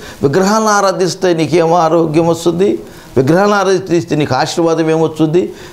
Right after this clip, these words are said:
నీకు గిఫ్ట్లు ఏముంటాయి? దేవుడు,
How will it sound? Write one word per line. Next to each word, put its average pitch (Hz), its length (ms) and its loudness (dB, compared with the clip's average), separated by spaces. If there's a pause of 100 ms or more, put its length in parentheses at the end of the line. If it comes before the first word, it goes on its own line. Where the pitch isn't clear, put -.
నీకు 139 160 2
గిఫ్ట్లు 151 480 2
ఏముంటాయి? 185 480 0 (320)
దేవుడు, 180 640 4